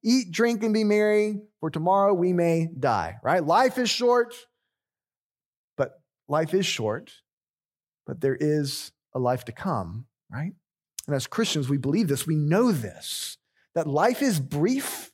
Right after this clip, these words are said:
These few decades that we have on this earth will come and go in a blink of the eye. And when they do, eternity awaits you and it awaits me after death. So what that means <laughs> is,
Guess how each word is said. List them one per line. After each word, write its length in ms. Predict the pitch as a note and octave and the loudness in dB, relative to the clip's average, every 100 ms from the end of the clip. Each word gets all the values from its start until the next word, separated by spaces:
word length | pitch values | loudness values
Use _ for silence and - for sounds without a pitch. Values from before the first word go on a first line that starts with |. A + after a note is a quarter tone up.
| _ _ _ _ _ _ _ - | _ _ _ _ _ _ _ -2
These 300 | A#3 A3 - | 0 2 -2
few 260 | - A#3+ | 0 0
decades 540 | F3 G3+ G#3 A3 A#3 F#3 | 4 2 4 2 2 0
that 80 | |
we 100 | G#3 | 0
have 240 | G3+ G3+ G#3+ | 2 4 2
on 80 | G#3 | 2
this 180 | F3+ | 2
earth 220 | G#3 A3+ A3 | 2 2 2
will 120 | D3 | -4
come 300 | - G3 A3+ | -2 0 2
and 200 | F3+ C#3+ | 2 2
go 340 | E3 G3 A#3+ | 4 4 4
in 140 | A#3+ E3+ | 2 0
a 40 | |
blink 320 | C#3 F3 A3+ | 0 -2 0
of 100 | G#3+ | -2
the 140 | E3 E3 | 2 2
eye. 420 | G#3+ A#3 B3 B3 _ _ _ _ _ _ _ - | 4 2 0 -4 _ _ _ _ _ _ _ -6
And 200 | C3+ C3+ | -4 0
when 180 | A3 | 2
they 160 | A#3+ A#3 | 2 2
do, 600 | F#3 B3 D#3+ A#2 C#3 F3+ _ _ - | 4 2 2 0 -4 -8 _ _ -10
eternity 840 | C3+ - A3 A3+ C#3 A#2+ A#2 C3 | -10 -8 -2 0 0 0 -4 -6
awaits 480 | C3+ C3 F#3 G#3 - | -6 -2 -2 -4 -6
you 260 | D#3 B2 A#2+ | -4 -2 -2
and 80 | |
it 80 | B2 | -4
awaits 400 | B2 A#2+ A#2 - | -2 -2 -4 -4
me 440 | C#3 D3 A#2 F#2+ G2 _ | -2 -2 -2 -6 -14 _
after 280 | A#2 A#2+ C#3+ | -8 -6 -4
death. 420 | E3+ E3 A2+ - _ _ _ _ _ _ | 0 0 -2 -10 _ _ _ _ _ _
So 600 | _ - F3 C3+ A2+ A#2+ - _ - | _ 2 2 2 -2 -10 -14 _ -8
what 140 | E3+ | 0
that 160 | G3 D3+ | 0 2
means 500 | D3+ C#4 A3 D#3+ - | 2 4 2 2 -2
<laughs> 20 | |
is, 480 | G2 C3 - - | -4 -4 -4 -6